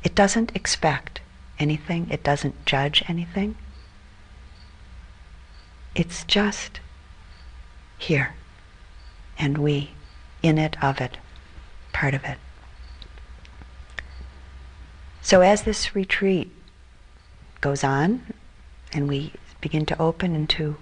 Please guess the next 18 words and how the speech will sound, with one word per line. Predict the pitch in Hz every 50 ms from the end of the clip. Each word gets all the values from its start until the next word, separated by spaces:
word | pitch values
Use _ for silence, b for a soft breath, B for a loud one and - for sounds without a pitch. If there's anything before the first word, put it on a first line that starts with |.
| - B B B B B B B B B B B B B B B B B B B - - - - - - - - - - - - - - - -
Vipassana | - 143 - - - 143 - - - 160 156 156 156 151 - -
practice, | - - 147 135 - - - 180 190 - - - - - - - - - - - - - - - - - - - - - - - -
awareness | 139 135 135 135 147 156 160 -
practice. | - 160 - 170 156 151 - - 160 - -
Vipassana, | - 160 - - - 170 165 - - 180 170 160 156
by | 160 151 147
the | 147 151
way, | 143 147 143 139 139 135 135 135
translates | - - - 143 139 139 - - - 156 151 143 135 143 - - - - - - B B B B B B B B B B - -
out | 156 143 147 139
of | 147 143
the | - 147
Pali | - - - 160 151 151 151 147 147 -
as | - 156 151 - -
clear | - - - - 185 180 175 175 165
seeing, | 165 - - - 170 160 151 143 135 131 131 123 113 - - - - - - - - - - - - - - - - - - - - - -
seeing | - - - 180 175 170 170 165
things | 165 170 - 175 170 160 156 156 156 156